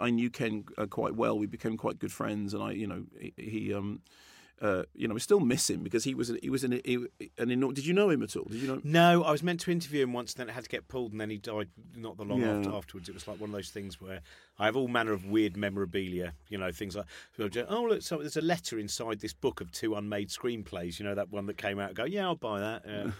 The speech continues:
Speaker 1: <laughs>
Speaker 2: I, I love, I mean, what I find so fascinating about him is when you also talk about interesting failures, is I think The Devils is a remarkable film.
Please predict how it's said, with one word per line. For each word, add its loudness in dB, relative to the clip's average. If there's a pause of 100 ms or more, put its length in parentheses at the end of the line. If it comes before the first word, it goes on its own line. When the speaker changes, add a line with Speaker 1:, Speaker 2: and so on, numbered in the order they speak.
(220)
Speaker 1:
<laughs> - (100)
Speaker 2:
I, 10 (160)
I 8
love, 6 (180)
I -4
mean, 4
what 2
I 0
find 0
so 0
fascinating 0
about 2
him 0
is -4
when 4
you 4
also 2
talk -4
about 2
interesting -6
failures, -6
is -10
I -2
think -8
The -8
Devils -2
is -8
a -6
remarkable -4
film. -16